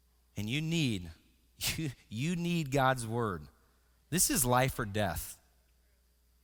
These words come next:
I can't emphasize this enough. This is life or death. It's like Moses said in Deuteronomy thirty-four, "This is not an idle word.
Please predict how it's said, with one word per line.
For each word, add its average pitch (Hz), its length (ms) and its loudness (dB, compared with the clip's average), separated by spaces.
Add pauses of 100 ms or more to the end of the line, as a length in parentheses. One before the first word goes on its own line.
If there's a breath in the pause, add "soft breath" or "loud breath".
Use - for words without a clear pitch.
(320)
I - 100 -12
can't 214 180 2
emphasize 127 520 4
this 127 180 0
enough. 117 300 0
This - 220 2
is 156 160 0
life 131 480 2
or 117 100 -4
death. 110 400 0
It's 131 120 0
like 165 140 2
Moses 151 460 2
said 135 220 2
in 110 80 -6
Deuteronomy 127 500 0
thirty-four, 123 480 -2 (240 loud breath)
"This 151 180 2
is 180 140 0
not 143 300 4
an 123 100 -2
idle 110 380 0
word. 101 400 -6